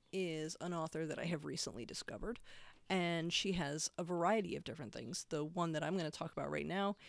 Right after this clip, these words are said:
is the V R C, which is Vampire-Related Crimes, and the book is How to Vex a Vampire. And in this universe, vampires have their own unit of investigation in the police force, the V R C.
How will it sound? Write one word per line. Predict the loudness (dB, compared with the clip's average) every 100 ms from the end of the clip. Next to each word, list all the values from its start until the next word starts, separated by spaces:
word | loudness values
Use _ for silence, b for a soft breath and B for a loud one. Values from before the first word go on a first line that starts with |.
| B B _
is | 2 4 4 2 0 -2
the | -4
V | 2 6 8
R | 6
C, | 4 2 2 2
which | 2 2
is | 2
Vampire-Related | 6 6 6 4 2 4 2 0 0 -2
Crimes, | 0 2 4 2 0 -2 -6 -10 -10 -4
and | -2
the | 0
book | 0 0
is | -2 -2
How | 6 6
to | 6
Vex | 6 6 6 -2 -2
a | -2
Vampire. | 0 -2 -2 -2 0 -2 -4 B B B B B 2
And | 4
in | 4
this | 2 2
universe, | 0 0 2 2 2 0
vampires | 2 2 2 2 2 2
have | 0 0
their | 0 -2
own | 2 4 4
unit | 4 4 4 4 2
of | 2
investigation | 4 4 2 0 2 2 4 4
in | 4
the |
police | 2 2 2 0
force, | 2 2 2 -4 0
the | 2
V | 2 0
R | 0 -2
C. | -2 0 0 0